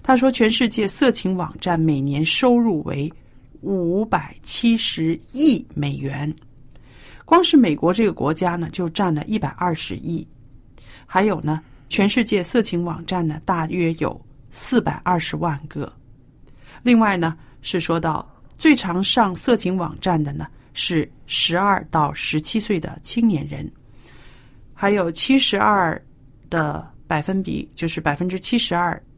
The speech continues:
上色情网站的呢是男人，那么另外的百分之二十八呢就是女人。那这其中里面呢，有百分之十的成人呢，他们都承认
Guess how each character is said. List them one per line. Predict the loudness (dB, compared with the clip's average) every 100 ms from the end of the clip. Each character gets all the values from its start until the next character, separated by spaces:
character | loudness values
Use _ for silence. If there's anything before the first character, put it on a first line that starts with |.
| -12
上 | -2 0
色 | 0 -2
情 | 0 -2
网 | -4
站 | -4 -2
的 | -4
呢 | -8
是 | -6 -2
男 | 0 -2 -2
人， | -2 -4 -8 -14 -10
那 | -4
么 | -2
另 | -2 0
外 | -2 -2
的 | -6
百 | -8
分 | -6 -4
之 | -4
二 | -4
十 | -6 -4
八 | 0 0 0
呢 | -2 -6
就 | -8
是 | -4 -2
女 | -2 -6
人。 | -6 -2 -4 -6 -20 -20 -20 -20 -20 -20 2
那 | 2
这 | 4 4 2
其 | 2 -2 0
中 | 2 4 4
里 | 2
面 | 0 0
呢， | -2
有 | -2 -2
百 | -2 -2
分 | -2 -2
之 | 0 0
十 | 0 0 0
的 | 0 -4
成 | -4 0 4 6
人 | 4 2
呢， | -2 -2
他 | -6
们 | -4
都 | -4
承 | -4 -2 0
认 | 0 0